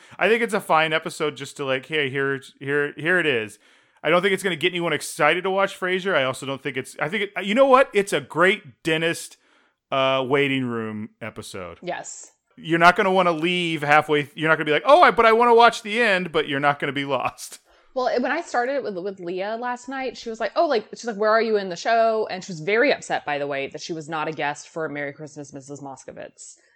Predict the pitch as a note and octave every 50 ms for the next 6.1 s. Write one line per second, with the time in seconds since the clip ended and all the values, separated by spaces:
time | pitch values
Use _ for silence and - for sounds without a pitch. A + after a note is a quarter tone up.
0 | _ _ - D#3+ - - - - D#3 D#3+ D#3 D3+ D3 D3 D3+ D3+ C#3+ - D3+ D3
1 | - - D3 - - F2 D#2 D#2 - - - - - - B1 A#1+ C2+ D#3+ - _
2 | _ _ _ _ _ F3 E3 D#3+ E3+ D#3 D#3+ E3 D#3+ E3 E3+ F3+ F3 D3+ D3 D3+
3 | - _ _ _ _ _ _ _ _ - F3+ F3 E3+ F3 F3+ - - - - -
4 | - - G#1+ - - - - - - _ - F#3+ - _ _ - D#3+ E3 F#3+ G3
5 | F#3 F#3 F3+ D#3+ E3+ E3+ E3 E3+ D#3+ D#3 C#3+ - - - _ _ _ D#3 C3+ C#3+
6 | C3+ B2+ -